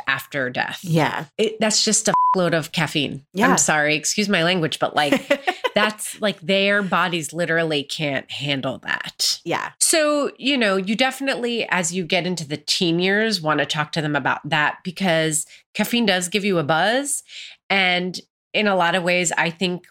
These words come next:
Speaker 1: what you said at the very beginning is true, that, like, there is something that feels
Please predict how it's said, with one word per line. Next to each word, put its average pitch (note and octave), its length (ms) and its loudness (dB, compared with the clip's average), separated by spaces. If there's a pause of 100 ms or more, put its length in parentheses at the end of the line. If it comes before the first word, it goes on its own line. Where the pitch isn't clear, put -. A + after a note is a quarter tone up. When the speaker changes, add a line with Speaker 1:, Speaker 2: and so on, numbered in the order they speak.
Speaker 1:
what E3 220 -4
you F#3+ 160 -2
said E3+ 240 0
at E3 100 -4
the D3+ 80 -4
very E3 260 0
beginning D#3+ 460 0
is C3+ 260 0
true, F#3 640 0
that, D#3 220 -2
like, E3+ 240 -4
there F3+ 140 0
is G3 320 2
something F#3+ 440 0
that - 180 0
feels F3+ 340 0